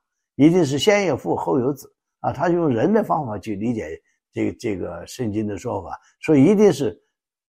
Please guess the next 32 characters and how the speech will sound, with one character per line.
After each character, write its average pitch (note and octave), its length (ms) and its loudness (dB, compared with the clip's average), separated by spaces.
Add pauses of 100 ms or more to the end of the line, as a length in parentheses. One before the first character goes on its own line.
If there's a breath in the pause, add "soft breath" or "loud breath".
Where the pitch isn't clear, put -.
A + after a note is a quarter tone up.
(680)
父 G#3+ 220 6
先 F3 240 4
存 C3 220 -2
在， C#3 240 -2
然 A2+ 180 -4
后 A2+ 120 -4
才 A2+ 140 -4
有 A#2 140 -2
子， - 240 -14 (200)
所 D#3 280 4
以 B2 300 2 (1300)
子 B2+ 300 4
不 - 180 -2
可 G2 220 -6
能 G2+ 140 -4
是 G#2 280 -8 (320)
无 A#2+ 140 2
始 C3 180 -2
无 F2 160 -10
终 F2+ 200 -12
的， F2+ 120 -18 (280)
他 C#3 120 -4
有 G#2+ 140 0
开 A#2 160 -4
始 - 200 -10
的， - 120 -20 (300)
他 C#3 100 -6
是 B2+ 60 -8
这 A3 120 0
样 G#2 220 0
理 E2 100 -12
解， D#2+ 200 -16